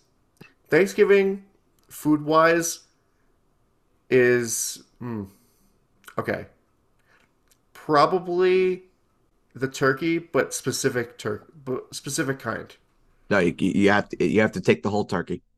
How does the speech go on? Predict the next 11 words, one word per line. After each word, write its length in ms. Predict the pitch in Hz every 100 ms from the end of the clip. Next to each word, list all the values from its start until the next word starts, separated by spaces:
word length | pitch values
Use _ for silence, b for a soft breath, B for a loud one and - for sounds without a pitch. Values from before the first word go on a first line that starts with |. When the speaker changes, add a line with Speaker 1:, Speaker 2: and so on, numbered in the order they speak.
| _ _ _ -
Speaker 2:
You 80 |
cannot 220 | - 107 98
Speaker 1:
Okay. 60 |
Speaker 2:
micro, 300 | 104 104 104 113
you 100 | 113
can't 180 | 120
micro, 260 | 113 113 -
you 80 | 113
cannot 320 | 113 110 110
microanalyze 680 | 113 110 110 104 98 98 92
this. 300 | 95 95 -